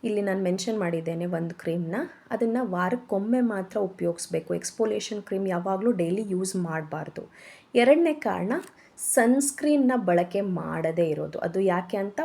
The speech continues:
"ನಾನು ಬಿಸಿಲಿಗೆ ಹೋಗಲ್ಲ, ಯಾಕೆ ಯೂಸ್ ಮಾಡ್ಬೇಕು?" ಅಂತ ಸುಮಾರು ಜನ ನೆಗ್ಲೆಕ್ಟ್ ಮಾಡಿರ್ತಾರೆ. So, ಅದನ್ನ ಮಾಡಬೇಡಿ.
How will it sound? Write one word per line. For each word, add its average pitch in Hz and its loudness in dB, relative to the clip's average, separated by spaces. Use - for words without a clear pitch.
"ನಾನು 170 -2
ಬಿಸಿಲಿಗೆ 185 -2
ಹೋಗಲ್ಲ, 196 0
ಯಾಕೆ 226 2
ಯೂಸ್ 214 0
ಮಾಡ್ಬೇಕು?" 180 0
ಅಂತ 180 0
ಸುಮಾರು 202 2
ಜನ 233 4
ನೆಗ್ಲೆಕ್ಟ್ 175 2
ಮಾಡಿರ್ತಾರೆ. 160 -2
So, 220 2
ಅದನ್ನ 208 4
ಮಾಡಬೇಡಿ. 170 -2